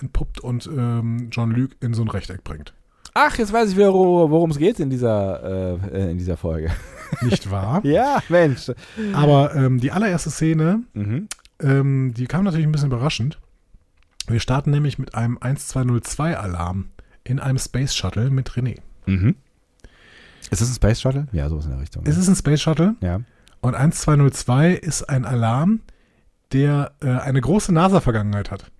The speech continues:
Speaker 2: Ah, was? Okay.
Speaker 1: Der hat nämlich eine wichtige Rolle bei der Mondlandung von Apollo elf gespielt. Die sind nämlich die ganze Zeit über den Mond geflogen
Speaker 2: Ja.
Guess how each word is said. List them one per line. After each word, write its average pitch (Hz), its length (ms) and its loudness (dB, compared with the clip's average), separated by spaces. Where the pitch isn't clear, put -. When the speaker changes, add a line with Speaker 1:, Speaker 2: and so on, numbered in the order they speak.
Speaker 2:
Ah, 127 160 0
was? 98 300 -6
Okay. 117 320 -2
Speaker 1:
Der 123 120 2
hat 175 100 -4
nämlich 180 220 4
eine 139 100 4
wichtige 180 300 2
Rolle 160 180 6
bei 151 80 4
der 143 100 6
Mondlandung 170 440 4
von 135 120 -2
Apollo 139 300 4
elf 175 220 -2
gespielt. - 380 -4
Die 117 80 2
sind 185 160 6
nämlich 180 220 6
die 135 80 0
ganze 170 220 4
Zeit 165 80 2
über 135 120 4
den 127 140 6
Mond 214 240 4
geflogen 123 520 2
Speaker 2:
Ja. 113 260 2